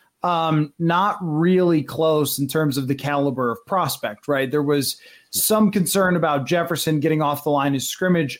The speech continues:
outside, but one of the reasons he was wide receiver five is that the other four guys were unbelievable prospects. Like,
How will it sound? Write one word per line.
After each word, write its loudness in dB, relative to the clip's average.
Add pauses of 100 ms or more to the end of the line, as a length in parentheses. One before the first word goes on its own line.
outside, 0
but -2
one 0
of 2
the 2
reasons 0
he 2
was 0
wide 0
receiver 0
five -2
is -6
that -2 (220)
the 2
other 2
four 0
guys 0
were -2 (140)
unbelievable 2
prospects. -4
Like, -2